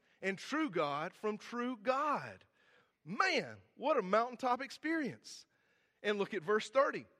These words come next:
"And behold, two men were up there on the mountain that day talking with Jesus." Man, two Jewish celebrities show up that day. Adam Sandler and Sammy Davis Junior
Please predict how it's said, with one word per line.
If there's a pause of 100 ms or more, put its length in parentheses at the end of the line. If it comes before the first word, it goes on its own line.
(320)
"And
behold,
two
men
were
up
there
on
the
mountain
that
day
talking
with
Jesus." (760)
Man,
two
Jewish
celebrities
show
up
that
day. (640)
Adam
Sandler
and
Sammy
Davis
Junior